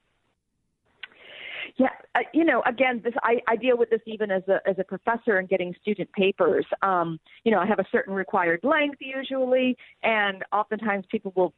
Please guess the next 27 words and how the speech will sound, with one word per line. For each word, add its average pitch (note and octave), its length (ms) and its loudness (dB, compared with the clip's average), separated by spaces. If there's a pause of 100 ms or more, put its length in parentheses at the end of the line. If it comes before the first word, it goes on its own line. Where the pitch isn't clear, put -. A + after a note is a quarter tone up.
(140)
you G#3+ 80 4
know, F3 100 4
students G#3+ 320 0
will F3+ 220 2
fill D4 220 4
that B3 260 0
length, A3+ 420 -4
but G#3 140 -2
much G#3 280 -2
of B3+ 120 -4
it G#3 160 -4
will G#3 120 0
be F#3+ 340 -4
repetitious C4+ 1000 0
or D#3+ 180 0
off D#3 200 0 (180)
track, C4 460 0 (560)
um, E3+ 460 -4 (340)
just G#3 160 -8
repeating C4 360 -4
the A#3+ 140 0
same A#3 200 0
thing A3+ 180 0
in G3 80 -6
different F#3+ 380 -2
words. A3 420 2 (400)
Uh, - 100 -4